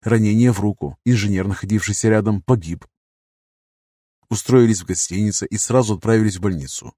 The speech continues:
Врач для начала осмотрел Шарля и пришел в ужас от его состояния. Потом он долго ругался и под конец выгнал нас из смотровой.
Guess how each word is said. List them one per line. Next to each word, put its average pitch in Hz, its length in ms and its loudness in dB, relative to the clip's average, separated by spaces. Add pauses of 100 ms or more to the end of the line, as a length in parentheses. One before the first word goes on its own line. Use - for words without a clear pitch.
Врач 98 360 -4
для 117 160 4
начала 98 340 -2
осмотрел 110 420 0
Шарля - 480 -8
и 104 80 -6
пришел 127 360 2
в - 140 -12
ужас 92 320 -6
от - 140 -10
его 107 140 2
состояния. 92 680 -2 (220)
Потом 117 320 2
он 117 140 2
долго 123 280 6
ругался 90 640 -4
и 123 60 0
под 117 160 -2
конец 123 340 2
выгнал 92 420 -2
нас 107 260 -2
из 104 140 -2
смотровой. 87 600 -4